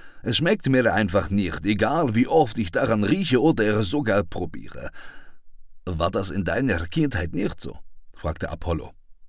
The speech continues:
„Nein, da ich mehrmals an eine andere Familie abgegeben wurde, bis ich unser Zuhause fand, bekam ich überall etwas anderes. So konnte ich mich daran gewöhnen, alles zu essen.“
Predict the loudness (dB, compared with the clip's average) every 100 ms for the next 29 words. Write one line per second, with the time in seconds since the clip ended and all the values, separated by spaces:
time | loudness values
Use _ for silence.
0 | -8 0 2 4 0 -6 -18 -14 -2 -2
1 | 2 4 4 4 2 0 -2 2 2 2
2 | 0 0 0 2 2 4 2 0 -2 -6
3 | -4 -2 0 2 2 2 0 0 -2 -2
4 | -4 -2 -2 0 0 0 0 0 0 -2
5 | 0 -2 -2 -2 -2 -2 -2 -2 -4 -2
6 | 0 -2 -4 -6 -4 -4 -4 -4 -6 -8
7 | -12 -6 -2 0 2 0 -2 -2 0 2
8 | 4 4 4 4 4 2 0 -2 -2 -4
9 | -6 -4 -6 -8